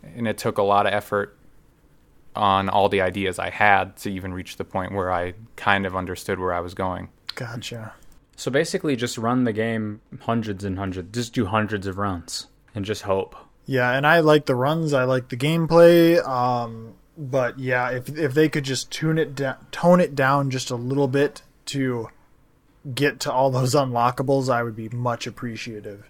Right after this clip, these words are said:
Speaker 3: Mm-hmm.
Speaker 2: That's really the only thing I would change, is that, you know, just make it easier to unlock those interactions.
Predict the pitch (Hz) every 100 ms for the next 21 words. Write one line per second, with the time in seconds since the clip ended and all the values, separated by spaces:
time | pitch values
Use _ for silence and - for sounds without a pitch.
0 | - 113 98 90 87 _ _ _ _ _
1 | - 156 143 147 156 151 135 131 139 143
2 | 135 123 131 123 120 - 123 117 117 117
3 | 127 120 117 - _ _ _ - 135 120
4 | 110 107 _ _ _ _ _ _ _ _
5 | _ _ - 156 151 143 131 131 160 147
6 | 127 123 113 - 123 113 113 - 127 127
7 | 131 131 175 - 101 -